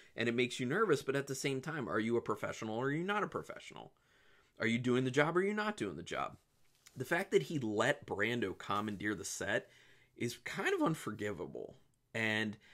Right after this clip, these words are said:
I think what he probably should have tried to do is been like, "Yes, Brando, we can shoot. How about this? We meet in the middle.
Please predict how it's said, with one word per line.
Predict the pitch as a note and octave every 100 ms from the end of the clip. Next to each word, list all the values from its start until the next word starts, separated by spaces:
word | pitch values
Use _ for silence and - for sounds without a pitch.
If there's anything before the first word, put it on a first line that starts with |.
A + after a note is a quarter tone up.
| - -
I | C#3
think | F#3 G3
what | E3 D#3+
he | B2
probably | - C3+ A#2 F2+
should | - - A2 C#3+
have | D3+
tried | D#3 D3 D3+
to |
do | D3 D3+ D3+ D3+
is | - D3
been | A#2 A2
like, | G2+ G2 F#2+ - - - _ _ _ _ -
"Yes, | B2 A2+ -
Brando, | A#2+ A#2 A2+ G#2 G2+ F#2+
we | A#2
can | A2+ A#2
shoot. | - - A#2+ - G#2
How | A#2+
about | A#2 A#2 G#2 G2
this? | C2 - - -
We | - A2 A#2
meet | B2+ C#3+
in | D3+
the |
middle. | B2 G#2+ G2+ G2+